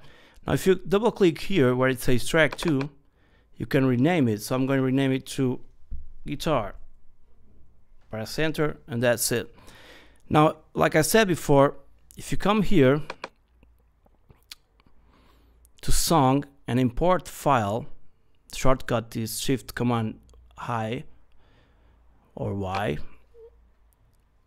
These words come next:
you'll see that, um, if I go here to my folder where I have some songs, it, w-, it will all import M P three, uh, sorry,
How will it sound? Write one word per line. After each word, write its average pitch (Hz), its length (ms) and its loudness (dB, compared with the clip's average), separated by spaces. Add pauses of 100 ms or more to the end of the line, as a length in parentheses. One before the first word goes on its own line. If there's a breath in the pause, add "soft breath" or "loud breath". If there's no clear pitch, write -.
(120)
you'll 143 220 2
see 160 280 10
that, 139 440 2
um, 127 800 4 (320)
if - 140 -6
I 143 60 2
go 147 160 6
here 143 220 4
to - 160 -8
my 131 200 4
folder 139 480 2
where 123 140 2
I 117 120 6
have 117 260 -2
some 120 220 -4
songs, 127 520 0 (260 soft breath)
it, 143 160 -6
w-, 139 240 -4
it 147 100 0
will 139 120 2
all 147 200 6
import 127 540 2
M 123 200 -2
P 117 100 -4
three, 117 460 6
uh, 117 420 2
sorry, 117 400 10